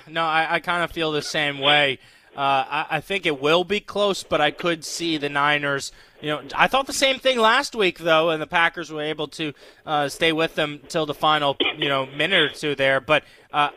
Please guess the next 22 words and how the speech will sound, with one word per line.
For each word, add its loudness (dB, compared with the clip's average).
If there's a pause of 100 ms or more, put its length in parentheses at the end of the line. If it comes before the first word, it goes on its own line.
I 2
could -2
see -4
McCaffrey 0
breaking -2
away, 2 (280)
uh, 2
for -2
the -6
forty-niners. 2
I've 4
also 2
said -2 (260)
I'm -2
also, 2
I'm 2
very 4
confident 0
that, -6
confident 0
the -4
winner 2